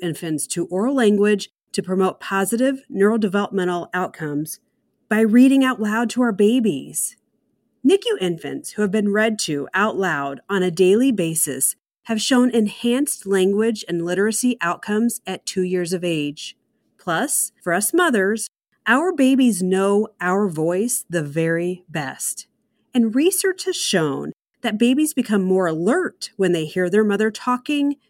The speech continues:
singing, or reading out loud. So it's time to pick up your favorite book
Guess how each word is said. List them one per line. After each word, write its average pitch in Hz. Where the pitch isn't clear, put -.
singing, 214
or 175
reading 165
out 165
loud. 139
So 240
it's -
time 370
to 392
pick 302
up 226
your 190
favorite 226
book 170